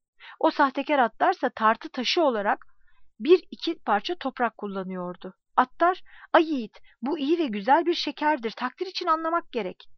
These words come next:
Lakin ondan almak istiyorsan terazimin taşı kildendir,"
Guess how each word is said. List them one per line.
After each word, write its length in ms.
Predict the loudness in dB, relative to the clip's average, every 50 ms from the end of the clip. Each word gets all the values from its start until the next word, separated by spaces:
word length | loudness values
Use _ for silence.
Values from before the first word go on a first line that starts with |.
| _ _ 0
Lakin 280 | 0 0 0 -2 -4
ondan 320 | -4 -4 -2 0 0 2 2
almak 360 | 2 2 2 0 -4 -6 -8
istiyorsan 480 | -12 -10 -8 -6 -6 -4 -2 -4 -4 -2
terazimin 580 | -4 -2 0 2 0 0 0 -4 -8 -8 -8
taşı 280 | -8 -6 -4 -4 -4 -6
kildendir," 680 | -6 -6 -6 0 2 2 2 2 2 -2 -6 -8 -12